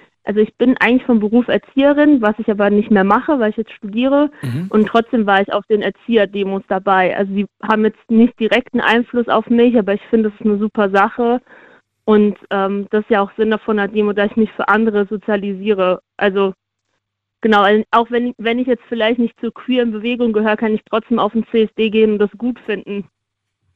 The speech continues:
Speaker 2: Ja, natürlich kannst du das. Aber läufst du bei der Demo dann mit als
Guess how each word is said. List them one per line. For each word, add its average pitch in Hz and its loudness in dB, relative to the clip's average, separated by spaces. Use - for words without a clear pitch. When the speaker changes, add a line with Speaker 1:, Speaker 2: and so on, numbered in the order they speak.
Speaker 2:
Ja, 107 0
natürlich 160 -4
kannst 170 -4
du 185 -2
das. 220 -8
Aber 113 -4
läufst 110 -2
du 139 -2
bei 123 -2
der 107 -2
Demo 107 0
dann 90 -4
mit 147 -4
als - -10